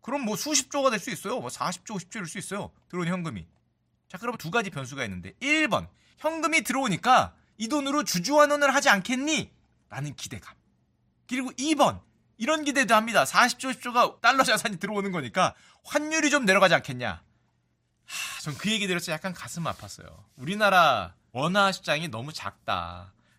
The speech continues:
요 에스케이 하이닉스 신주 발행 그거 들어온다고 환율의 안정에 도움이 될 거라고 생각하니까, 물론 그럴 것 같긴 한데,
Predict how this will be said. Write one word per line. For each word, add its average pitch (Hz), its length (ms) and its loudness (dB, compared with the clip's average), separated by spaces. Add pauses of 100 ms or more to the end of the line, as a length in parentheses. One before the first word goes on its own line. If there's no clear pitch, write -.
(120)
요 175 440 2
에스케이 175 240 -2
하이닉스 214 220 2
신주 247 300 -6
발행 175 340 2
그거 165 160 -6
들어온다고 180 600 0
환율의 202 800 2 (220)
안정에 190 600 0
도움이 180 320 -2
될 143 160 -4
거라고 156 560 0
생각하니까, 170 720 -2 (280)
물론 208 180 -4
그럴 208 160 -2
것 214 100 -4
같긴 170 280 -8
한데, 185 460 0